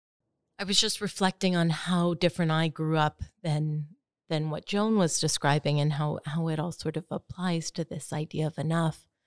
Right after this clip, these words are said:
I grew up with this idea of whatever you have is enough. That where I remember being very young and learning that there were classes and saying to my dad,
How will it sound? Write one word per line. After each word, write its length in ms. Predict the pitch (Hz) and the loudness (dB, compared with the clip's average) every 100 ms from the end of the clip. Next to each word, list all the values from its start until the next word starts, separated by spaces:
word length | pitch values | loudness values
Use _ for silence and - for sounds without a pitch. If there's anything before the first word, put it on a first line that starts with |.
| _ _ _ _ | _ _ _ _
I 260 | 190 202 233 | -2 2 2
grew 360 | 202 180 180 | 0 -2 0
up 180 | 170 - | 0 -2
with 160 | 165 - | -6 -4
this 180 | 165 - | -4 -2
idea 380 | 160 165 165 | -2 -2 -2
of 100 | 160 | -2
whatever 400 | - 170 - - | -4 -4 -6 -6
you 160 | 170 151 | -8 -8
have 460 | - - 143 139 156 | -10 -8 -4 -4 -6
is 200 | 160 - | -12 -10
enough. 440 | 135 - - _ _ _ _ _ _ _ _ _ _ _ _ 165 | -12 -12 -18 _ _ _ _ _ _ _ _ _ _ _ _ -2
That 400 | 185 175 170 - _ _ | 2 4 2 -2 _ _
where 560 | - 175 190 190 185 - _ _ _ _ _ _ - | -12 0 2 4 2 -2 _ _ _ _ _ _ -2
I 60 | |
remember 480 | 190 190 190 180 180 | 2 4 4 4 2
being 260 | 175 170 165 | 0 0 0
very 320 | 175 170 175 | 0 0 2
young 340 | 170 160 160 | 2 0 0
and 200 | 170 165 | -2 -2
learning 320 | 160 160 190 | -2 -2 -2
that 140 | 202 170 | -4 -6
there 100 | 165 | -8
were 60 | - | -10
classes 640 | - - 170 - - - | -10 -8 -8 -6 -8 -8
and 160 | - 156 | -6 -6
saying 280 | 156 170 165 | -4 -4 -6
to 120 | 170 | -6
my 140 | 170 | -6
dad, 300 | 170 156 170 | -2 -2 -4